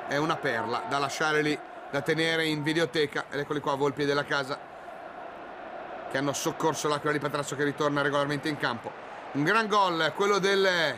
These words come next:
due a uno. Dopo diciassette minuti, il controllo di tacco, dribbling in movimento, ancora attenzione, ancora Vieri,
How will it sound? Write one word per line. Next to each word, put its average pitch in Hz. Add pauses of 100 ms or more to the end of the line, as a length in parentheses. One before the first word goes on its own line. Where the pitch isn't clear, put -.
(140)
due 214
a 233
uno. 202 (1200)
Dopo 151
diciassette 180
minuti, 185 (300)
il 135
controllo 190
di 175
tacco, 175
dribbling 160 (500)
in 180
movimento, 185
ancora 190
attenzione, 190
ancora 208
Vieri, 196